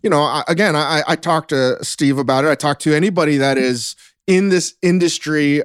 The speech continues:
of media creating content where we've never had this kind of spotlight. It's not like it's the first, it won't be the last, definitely, but it's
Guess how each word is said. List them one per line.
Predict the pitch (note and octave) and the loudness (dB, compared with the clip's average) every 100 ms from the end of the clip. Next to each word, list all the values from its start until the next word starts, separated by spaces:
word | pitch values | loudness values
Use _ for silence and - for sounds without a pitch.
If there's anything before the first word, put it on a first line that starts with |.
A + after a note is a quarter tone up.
| - | -2
of | D3+ C3+ C3 | 0 0 0
media | D3 F3+ F#3 D#3 C3+ C3+ C3 - | 2 2 2 2 2 0 -4 -2
creating | F3+ D#3 | 0 0
content | - - F3 F3+ - C#3+ C#3 - _ _ _ - | -2 -2 0 0 0 0 0 -8 _ _ _ -2
where | D#3 D3 D3 D3 _ _ _ - | 2 2 0 -2 _ _ _ -4
we've | E3 D#3 | -2 0
never | F3+ F3 D#3+ | 0 0 -2
had | - F3+ F3+ E3 D#3 C#3+ _ _ _ _ _ | 0 0 2 0 -2 -6 _ _ _ _ _
this | C#3+ F#3 F3+ | 0 0 0
kind | - D#3 C#3+ | -4 -2 -2
of | |
spotlight. | - D#3 - G2+ - - _ - | -2 -2 -2 -4 -10 -14 _ -8
It's | F#3 | -2
not | F3 | 0
like | D#3+ D3 - | 0 -2 -8
it's | E3 - | -8 -4
the | - | -6
first, | - D3+ D#3 D#3+ D3 | 0 2 2 0 -2
it | |
won't | C#3+ D#3 | -2 -2
be | D3+ C#3+ C#3+ | 0 0 0
the | - C3+ | -2 -2
last, | C#3 C#3+ C#3 - - | 0 0 -2 -6 -6
definitely, | - C#3 D3+ C3+ A#2+ D#3 | -4 -2 -2 -4 -4 -4
but | C#3+ D3+ D3 - | -2 -2 -2 -4
it's | F3 - - | -4 -4 -8